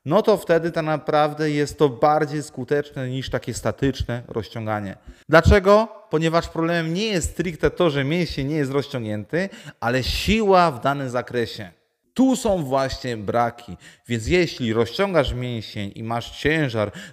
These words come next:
wydłużoną fazę ekscentryczną, nawet pauzujesz w momencie, kiedy ten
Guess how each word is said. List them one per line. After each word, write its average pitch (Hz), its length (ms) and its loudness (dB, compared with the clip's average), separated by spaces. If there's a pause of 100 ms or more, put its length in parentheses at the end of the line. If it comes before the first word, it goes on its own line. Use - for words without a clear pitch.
wydłużoną 139 480 2
fazę 147 320 2
ekscentryczną, 139 720 -2
nawet 180 340 -2
pauzujesz 165 840 2
w 135 40 -6
momencie, 160 360 -4
kiedy 147 200 -8
ten 147 260 -2